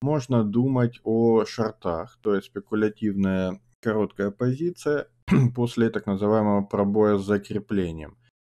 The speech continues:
Тенденция тут вниз продолжается, то есть раньше монета стоила значительно дороже, и если вы её не успели, скажем так, вот здесь зашортить,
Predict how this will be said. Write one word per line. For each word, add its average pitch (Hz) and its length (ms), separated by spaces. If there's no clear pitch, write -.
Тенденция 120 680
тут 95 300
вниз 143 400
продолжается, 120 1080
то 90 200
есть 87 200
раньше 90 760
монета 98 440
стоила 90 440
значительно 98 580
дороже, 139 680
и 107 280
если 113 420
вы 104 240
её 101 180
не 104 100
успели, 101 540
скажем 90 400
так, 92 180
вот 113 160
здесь 156 280
зашортить, 131 680